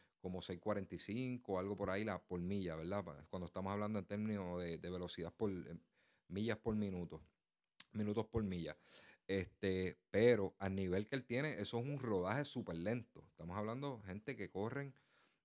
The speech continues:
a cua-, a cuatro cincuenta la milla, cinco minutos la milla.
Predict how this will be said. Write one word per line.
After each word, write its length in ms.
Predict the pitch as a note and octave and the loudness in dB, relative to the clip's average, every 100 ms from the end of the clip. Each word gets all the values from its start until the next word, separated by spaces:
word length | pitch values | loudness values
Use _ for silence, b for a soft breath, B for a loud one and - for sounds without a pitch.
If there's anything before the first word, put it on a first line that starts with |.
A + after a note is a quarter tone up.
| _ _ | _ _
a 160 | F#2 F2 | -10 -6
cua-, 280 | F2+ G2 - | -2 -2 -2
a 100 | F2 | -6
cuatro 320 | E2 G2+ A2+ | -2 -2 -2
cincuenta 540 | - G2+ - G2+ - | -4 -6 -4 -4 -4
la 100 | E2+ | -4
milla, 300 | F2 B2 B2 | -4 -4 -4
cinco 300 | G2+ G2 F2+ | -6 -8 -4
minutos 300 | G2+ G2 F#2 | -4 -2 -4
la 140 | F2+ E2+ | -4 -2
milla. 400 | A#2 B2+ F2+ | -4 -2 -4